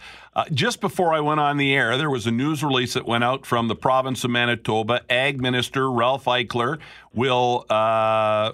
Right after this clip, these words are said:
form, uh, will get together with the media tomorrow morning at ten fifteen to announce funding for M B F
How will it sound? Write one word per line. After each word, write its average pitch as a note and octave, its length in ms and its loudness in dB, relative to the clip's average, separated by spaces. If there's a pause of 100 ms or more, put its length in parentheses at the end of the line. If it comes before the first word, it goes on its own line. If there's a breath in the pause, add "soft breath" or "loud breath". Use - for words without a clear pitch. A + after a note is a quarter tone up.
(160)
form, C3+ 720 0
uh, A2+ 300 0
will A#2 120 -2
get B2 220 -2
together C3 280 0
with B2+ 160 -2
the - 60 0
media C3+ 340 0
tomorrow B2 380 0
morning C3 300 2
at A2 160 -4
ten C3 240 0
fifteen C#3 800 -2
to C3+ 300 -2
announce A#2+ 440 0
funding D#3+ 580 0
for B2 340 0
M D#3+ 280 2
B D3+ 420 0
F C3+ 320 0